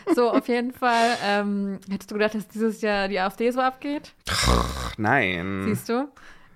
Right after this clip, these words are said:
Speaker 1: Also sag mir niemals nie. Was
Speaker 2: Ja,
Speaker 1: ich auf jeden
Speaker 2: das
Speaker 1: Fall
Speaker 2: stimmt.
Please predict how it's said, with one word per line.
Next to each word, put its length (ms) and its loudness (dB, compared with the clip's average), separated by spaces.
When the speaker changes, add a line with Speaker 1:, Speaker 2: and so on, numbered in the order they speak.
Speaker 1:
Also 360 -2
sag 200 -4
mir 220 -4
niemals 400 -2
nie. 140 -6
Was 40 -6
Speaker 2:
Ja, 60 4
Speaker 1:
ich 80 6
auf 80 4
jeden 140 2
Speaker 2:
das 100 2
Speaker 1:
Fall 100 2
Speaker 2:
stimmt. 120 0